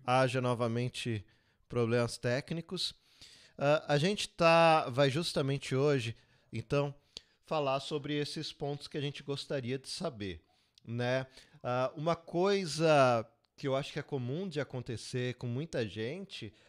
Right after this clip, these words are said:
é começar a treinar sem ter o norte e não apenas desanimar por a-, achar que não tá se desenvolvendo,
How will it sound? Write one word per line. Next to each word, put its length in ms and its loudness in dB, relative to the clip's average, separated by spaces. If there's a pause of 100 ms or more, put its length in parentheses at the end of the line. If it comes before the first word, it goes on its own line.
(120)
é 80 -8
começar 440 0
a 40 0
treinar 640 -2 (180)
sem 240 -4
ter 160 -6
o 80 -2
norte 640 -4
e 580 -2 (1000)
não 300 -2
apenas 880 -2 (320)
desanimar 760 -2 (100)
por 480 -4 (500)
a-, 340 -8
achar 360 -4
que 160 -12
não 220 -6
tá 420 -6 (220)
se 240 -10
desenvolvendo, 1080 -6